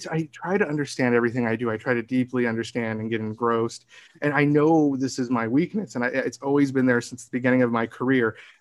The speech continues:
I knew when I had ruined things at this specific company, I went to the leader and we were implementing a new system. Again, this is when companies were moving from vanilla <laughs> file folders to, like, systems. So this was a big deal, right? We were,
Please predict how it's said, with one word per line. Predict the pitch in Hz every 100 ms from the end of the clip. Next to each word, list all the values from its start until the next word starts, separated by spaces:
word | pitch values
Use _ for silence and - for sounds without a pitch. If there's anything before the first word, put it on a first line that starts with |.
| -
I | 123 131
knew | 131 143 135 120 113 - _ _ -
when | 127
I | 117
had | 123 110
ruined | 113 139 151 131
things | 120 113 110
at | 110 -
this | 113
specific | - 120 - 117 113
company, | - 135 131 123 113 - - _ -
I | 117
went | 117 131 135
to | 151
the | 127
leader | 120 143 135 113
and | 117
we | 120
were | 131
implementing | 175 214 170 143
a |
new | 131
system. | 123 131 - 120
Again, | 120 113
this | 135 151
is | 180
when | 160 135 127 123 - - _
companies | - 143 151 151 135
were | 139
moving | 131 127
from | 120 131 113
vanilla | 117 117 127 107
<laughs> | -
file | 127 120 156
folders | - 175 175 190 190 - - -
to, | -
like, | 143 127 131
systems. | - - 143 - - - - - 214 -
So | - 180
this | 147 170 311
was | 269
a | 156
big | 147 147 139
deal, | 233 139 139
right? | 131 131 135
We | 143
were, | 139